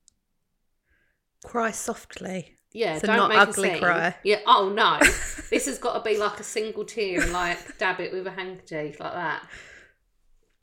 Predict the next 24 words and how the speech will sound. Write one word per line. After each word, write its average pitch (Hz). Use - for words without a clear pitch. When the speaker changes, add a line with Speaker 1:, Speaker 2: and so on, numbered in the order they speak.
Speaker 1:
I 254
mean 233
Speaker 2:
<laughs> -
Can -
you 392
imagine 554
going 403
to 359
public 359
places 311
just -
to -
cry -
so 240
that 233
people 262
will 254
ask 240
Speaker 1:
Yeah. 269
Speaker 2:
you 240
if 233
you're 240
all 262
right? 311